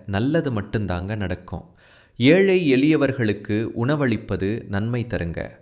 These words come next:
பெருமாள் கோயிலுக்கு போலாம். திருவாதிரை நட்சத்திரத்தை சேர்ந்த அன்பர்கள் முருகப்பெருமான வழிபாடு பண்ணுங்க. முருகன் கோயிலுக்கு போய் வரது குருவின் நன்மையை உங்களுக்கு நிச்சயமா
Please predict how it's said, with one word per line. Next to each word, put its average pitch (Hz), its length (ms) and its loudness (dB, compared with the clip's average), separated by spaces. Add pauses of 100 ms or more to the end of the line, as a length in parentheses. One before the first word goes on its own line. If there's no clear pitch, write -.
(180)
பெருமாள் 156 440 2
கோயிலுக்கு 95 440 -4
போலாம். 87 400 -6 (520)
திருவாதிரை 190 600 6
நட்சத்திரத்தை 131 640 -2
சேர்ந்த 107 380 0
அன்பர்கள் 107 840 -2
முருகப்பெருமான 127 880 0
வழிபாடு 107 460 -2
பண்ணுங்க. 85 640 -8 (360)
முருகன் 202 420 4
கோயிலுக்கு 139 520 0
போய் 135 280 0
வரது 107 640 -2
குருவின் 165 400 2
நன்மையை 104 520 -2 (180)
உங்களுக்கு 104 480 -2
நிச்சயமா 98 680 -4